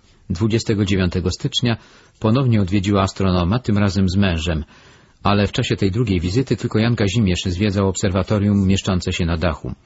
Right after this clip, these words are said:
Kiedy indziej małżonkowie obserwowali zbieranie bursztynów.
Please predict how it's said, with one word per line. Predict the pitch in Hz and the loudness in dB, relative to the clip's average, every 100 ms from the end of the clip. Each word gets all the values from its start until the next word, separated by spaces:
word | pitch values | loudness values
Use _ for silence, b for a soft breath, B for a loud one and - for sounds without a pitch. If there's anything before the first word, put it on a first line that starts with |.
| b b b b b _ | b b b b b _
Kiedy | 113 101 | -2 0
indziej | 131 165 - 135 | 2 2 2 2
małżonkowie | 117 104 98 135 123 113 | 2 0 0 0 0 0
obserwowali | - 107 98 92 113 110 - | -2 -2 -2 0 0 0 -4
zbieranie | 95 90 104 101 101 | -4 0 2 2 2
bursztynów. | 95 98 - 104 73 71 - | -2 -4 -4 -2 -2 -4 -10